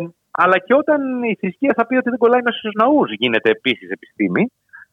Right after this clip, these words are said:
Και έχουμε την περίπτωση της επιστήμης που γίνεται θρησκεία με χίλιους δύο τρόπους. Είτε από την υπόσχεση, ε, της κατάκτησης αθανασίας. Αυτό το βλέπουμε σήμερα στην περίπτωση του Yuval Noah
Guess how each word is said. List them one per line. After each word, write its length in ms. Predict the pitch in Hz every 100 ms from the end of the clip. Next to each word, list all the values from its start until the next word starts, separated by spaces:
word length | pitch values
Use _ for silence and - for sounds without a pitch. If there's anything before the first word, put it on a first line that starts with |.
| _
Και 100 | -
έχουμε 300 | 277 - 226
την 140 | - 175
περίπτωση 600 | 180 226 185 - 139 123 -
της 160 | 147 -
επιστήμης 600 | 170 - 143 - 269 240 -
που 100 | 139
γίνεται 280 | 131 120
θρησκεία 580 | - 113 - - 117 151
με 100 | 220 190
χίλιους 240 | 240 233
δύο 160 | 214 214
τρόπους. 580 | 202 175 - 90 - - _ _ _ _ _ _ _ _ -
Είτε 360 | 202 - 202
από 200 | 165 -
την 140 | - 139
υπόσχεση, 1080 | - - 190 - - - 104 - 92 80 - _ - - - _ _ _
ε, 220 | - 107 95 - -
της 120 | 117
κατάκτησης 540 | 117 - 131 147 -
αθανασίας. 760 | 147 147 147 143 - 147 95 90
Αυτό 160 | 110 127
το 100 | 117
βλέπουμε 340 | 131 135 120
σήμερα 360 | - 185 190 185
στην 120 | 185
περίπτωση 500 | 147 175 - - 175 -
του 80 | 160 170
Yuval 240 | 156 147 151
Noah 200 | 147